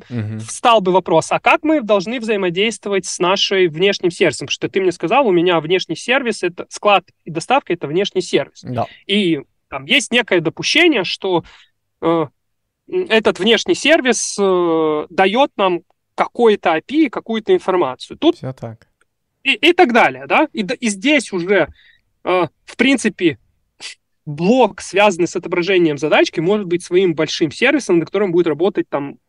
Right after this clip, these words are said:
Speaker 2: команда из десяти, двадцати, может, даже тридцати человек.
Speaker 1: Мгм.
Speaker 2: Почему так? Потому что, чисто набросаю, почему не один, не два? А, потому что это очень горячая страничка с точки зрения внимания пользователя.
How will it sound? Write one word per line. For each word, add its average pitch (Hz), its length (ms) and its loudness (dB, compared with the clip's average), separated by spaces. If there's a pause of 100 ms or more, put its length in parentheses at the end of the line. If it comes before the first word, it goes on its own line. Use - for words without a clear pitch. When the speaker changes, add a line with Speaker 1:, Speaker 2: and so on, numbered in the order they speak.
(140)
Speaker 2:
команда 175 440 0
из 151 120 0
десяти, 180 340 -10
двадцати, 151 400 -6
может, 160 240 0
даже 156 180 -2
тридцати 147 340 -14
человек. 139 400 -6 (500)
Speaker 1:
Мгм. 117 360 -8
Speaker 2:
Почему 254 420 2
так? - 440 -2
Потому 214 320 0
что, 208 320 2 (640)
чисто 254 280 0
набросаю, 226 800 4
почему 226 640 0
не 202 200 0
один, 185 420 0
не 180 100 2
два? 156 320 -2 (880)
А, 175 800 4
потому 240 340 0
что 226 460 2 (380)
это 214 200 -2
очень 247 380 -2
горячая 190 840 0
страничка 196 560 -2
с - 60 -6
точки - 340 -6
зрения 185 640 0
внимания 190 500 2
пользователя. 165 680 -2